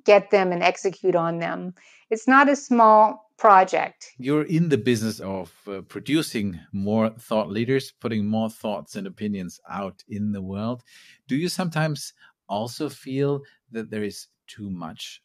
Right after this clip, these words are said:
Speaker 2: opinion out there and some of the people should better not voice their opinion?
Speaker 1: <laughs> Good, good question. <laughs> Yeah.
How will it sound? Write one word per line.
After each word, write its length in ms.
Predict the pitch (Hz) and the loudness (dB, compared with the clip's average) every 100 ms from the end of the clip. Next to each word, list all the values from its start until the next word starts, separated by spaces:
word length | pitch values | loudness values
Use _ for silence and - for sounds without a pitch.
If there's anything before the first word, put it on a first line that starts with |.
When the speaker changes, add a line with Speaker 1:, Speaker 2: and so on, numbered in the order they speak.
| _ | _
Speaker 2:
opinion 440 | 101 - 120 131 127 | -18 -10 -6 -4 -2
out 200 | 123 117 | -4 -4
there 200 | 117 123 | -6 -6
and 220 | 104 101 | -10 -14
some 400 | - - 113 120 | -16 -6 -2 -2
of 80 | 107 | -2
the 80 | 104 | -6
people 340 | 107 104 101 | -10 -10 -10
should 300 | - 104 95 - | -10 -12 -14 -20
better 500 | 85 90 92 95 - | -10 -8 -6 -8 -8
not 380 | 90 90 101 - | -8 -6 -8 -12
voice 400 | 98 120 139 - | -10 -8 -8 -8
their 160 | 143 | -6
opinion? 480 | 135 - 143 147 156 | -6 -8 -8 -8 -2
Speaker 1:
<laughs> 1700 | 214 233 254 254 247 240 214 240 208 269 - - 320 - 269 254 _ | 2 6 6 6 0 0 0 -2 -10 -12 -8 -2 -2 -4 -16 -18 _
Good, 280 | 202 185 - | 4 4 4
good 220 | 202 196 | 2 2
question. 480 | - 214 - 160 202 | 2 -2 -2 -4 -2
<laughs> 100 | 180 | 2
Yeah. 420 | 196 175 311 269 | 2 2 -4 -8